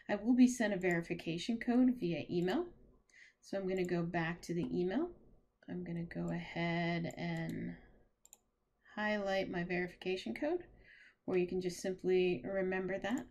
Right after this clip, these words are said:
come over here and type it in. And I'm gonna verify my identity. Once the client has logged in, they'll see the various organizers that they have access to.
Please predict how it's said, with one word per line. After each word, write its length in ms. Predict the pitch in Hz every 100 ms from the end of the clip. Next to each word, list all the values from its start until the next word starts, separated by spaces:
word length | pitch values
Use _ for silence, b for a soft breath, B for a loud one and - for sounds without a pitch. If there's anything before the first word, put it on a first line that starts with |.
| -
come 180 | - 196
over 200 | 185 185
here 340 | - 202 202
and 200 | 185 180
type 260 | - 190 190
it 120 | 180
in. 260 | - 269 370 - - - _ _ _ _ _ - _ _ b b b b b b _
And 80 | 185
I'm 60 | 180
gonna 220 | 180 180 -
verify 420 | 170 165 170 170
my 200 | 170 165
identity. 680 | 165 165 165 165 175 165 170 - _ _ _ _ _ _ _ _ B B B B B B _ _ _ _ _ _ _
Once 220 | 285 392
the 120 | -
client 400 | 349 277 262 254
has 140 | 247 247
logged 300 | 226 214 208
in, 360 | 202 196 -
they'll 180 | 220 226
see 180 | 233 240
the 80 | 214
various 400 | 196 196 190 190
organizers 680 | - 196 196 185 180 185 185
that 120 | 180 180
they 180 | 175
have 240 | 180 185 175
access 500 | 147 165 - 165 170
to. 300 | - 175 170